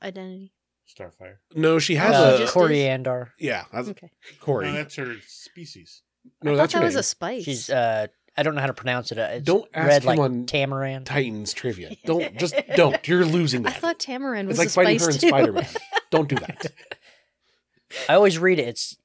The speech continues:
Speaker 4: spelled out like Tamaran, but I don't know if that's the actual pronunciation.
Speaker 2: Oh, okay.
Speaker 3: I vote Starf-,
Speaker 2: Kerrigan.
Speaker 3: I vote Starfire.
Speaker 2: Yeah.
Speaker 1: This is getting spicy.
Speaker 3: Flying, energy blasts.
Speaker 2: Pew pews.
Speaker 3: Pew pew pew. Uh, Jared is
Speaker 1: 'Cause
Speaker 3: torn. Laura, do you have a vote?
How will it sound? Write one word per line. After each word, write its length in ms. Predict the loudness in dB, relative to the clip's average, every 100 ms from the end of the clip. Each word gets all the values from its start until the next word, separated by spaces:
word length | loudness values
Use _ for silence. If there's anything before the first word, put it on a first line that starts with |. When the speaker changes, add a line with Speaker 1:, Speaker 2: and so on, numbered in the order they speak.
| _ _ _ _
Speaker 4:
spelled 440 | -8 2 4 6
out 240 | 4 4 0 -8
like 240 | -8 -8
Tamaran, 560 | -8 -6 -6 -12 -14 -6
but 100 | -2
I 60 |
don't 100 | 0
know 80 | -2
if 80 | -4
that's 300 | -4 -4 -8
the 160 | -8 -6
actual 220 | -6 -12
pronunciation. 720 | _ _ _ _ _ -20 _ _
Speaker 2:
Oh, 200 | -20 -20
okay. 240 | -20 _ _ _ _ _ _ _ -4
Speaker 3:
I 80 | 0
vote 160 | 2 4
Starf-, 220 | 4 2
Speaker 2:
Kerrigan. 160 | -2 0
Speaker 3:
I 80 | 0
vote 140 | 0
Starfire. 580 | -2 -6 -4 -6 -6 -10 _
Speaker 2:
Yeah. 220 | -6 -6 -8 _ _ _ _ _ _ -14
Speaker 1:
This 160 | -12
is 60 | -10
getting 180 | -12 -12
spicy. 300 | -16 -12 -4
Speaker 3:
Flying, 580 | 2 2 2 0 -4 -12 _ _ _ _ _ _ _ _
energy 300 | 0 0 0
blasts. 600 | -2 -2 -2 -4 -4 -6 -10 _ _ _ _ _ _ _ _ _ _ _
Speaker 2:
Pew 120 | -20
pews. 440 | -20 -20 -20 -20 _
Speaker 3:
Pew 140 | -14
pew 80 | -14
pew. 260 | -16 -20 _ _ _ _ _ _
Uh, 440 | -10 -6 -6 -6 -8
Jared 400 | -2 2 2 0
is 100 | -2
Speaker 1:
'Cause 60 | -2
Speaker 3:
torn. 420 | 2 2 0 -2
Laura, 200 | -2 0
do 60 | -2
you 60 |
have 100 | -4
a 60 | -2
vote? 380 | -4 -4 -10